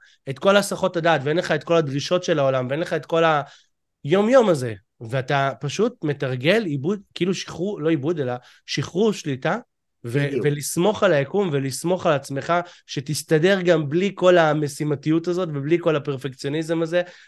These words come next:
Speaker 1: ובלי
Speaker 2: ובלי
Speaker 1: כל ה-
Speaker 2: לכפות האג'נדה שלך כרגע על ה-, על היקום, אלא באמת להיות באור, בטוב, באהבה,
Speaker 1: בדיוק.
Speaker 2: כי רק ה-, כי האהבה מביאה פרי.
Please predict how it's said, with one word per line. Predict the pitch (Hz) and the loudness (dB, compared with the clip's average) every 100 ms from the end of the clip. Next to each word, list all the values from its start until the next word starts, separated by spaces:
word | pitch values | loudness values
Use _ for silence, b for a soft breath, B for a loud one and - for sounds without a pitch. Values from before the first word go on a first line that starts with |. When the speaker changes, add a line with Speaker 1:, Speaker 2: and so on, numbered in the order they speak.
| - | 0
Speaker 1:
ובלי | 139 | 6
Speaker 2:
ובלי | 190 277 294 | 8 8 6
Speaker 1:
כל | |
ה- | 175 | 6
Speaker 2:
לכפות | 269 277 277 | 6 6 6
האג'נדה | 233 175 247 247 254 | 4 6 6 6 2
שלך | 233 214 208 196 | 0 -2 0 0
כרגע | 196 208 208 190 | 2 2 4 4
על | 185 | 2
ה-, | 175 160 147 120 | 2 2 0 -4
על | 151 160 | -4 -2
היקום, | 156 147 151 190 214 | -2 -2 2 2 4
אלא | 170 160 | 4 2
באמת | 160 156 170 233 247 | 2 2 2 0 0
להיות | 214 233 | 0 0
באור, | 196 - 233 269 160 | -2 0 2 2 0
בטוב, | 156 - 269 233 156 | -4 -2 2 2 0
באהבה, | 139 139 208 240 269 - _ - | -2 0 2 4 2 -4 _ -14
Speaker 1:
בדיוק. | 110 113 | -6 -2
Speaker 2:
כי | 190 156 | -2 -2
רק | 156 185 208 | 0 0 0
ה-, | 185 160 147 - - | -2 -4 -8 -8 0
כי | 170 | 2
האהבה | 139 139 170 320 302 | 2 0 2 4 4
מביאה | 185 135 | 2 0
פרי. | - 151 143 | -4 -6 -6